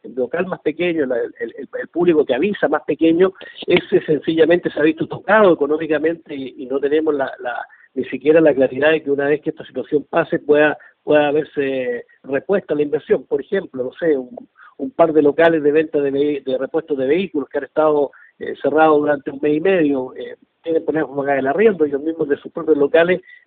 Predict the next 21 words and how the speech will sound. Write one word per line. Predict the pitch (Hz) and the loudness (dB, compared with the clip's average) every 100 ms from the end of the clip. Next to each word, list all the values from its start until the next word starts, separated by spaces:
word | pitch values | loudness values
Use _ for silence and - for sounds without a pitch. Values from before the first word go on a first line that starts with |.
| - | -8
menos | 143 185 180 | 0 2 2
ítems | 160 180 170 | -2 -4 -2
para | 151 151 | 0 0
tener | 143 156 | 2 0
para | 143 135 | 0 -2
publicidad, | 131 127 - 180 | -4 -10 -2 0
los | 139 120 | 0 -4
restaurantes, | 117 - 139 160 143 127 | -8 -2 2 2 0 -4
los | 139 - - | -8 -8 -4
pubs, | 151 160 - _ _ _ | -2 -2 -4 _ _ _
las | 131 147 - _ - | -8 -6 -8 _ -6
tiendas, | 180 170 147 139 135 131 | -4 -2 -4 -4 -4 -6
eh, | 127 123 123 120 - | -10 -10 -10 -10 -14
que | - | -12
son | 165 - | -12 -10
pequeñas | 139 170 175 160 | -8 -2 0 0
y | 135 | -2
que | 123 | -4
son | 156 | -4
de | 147 | -4
regiones, | 127 - 165 180 | -4 -2 0 0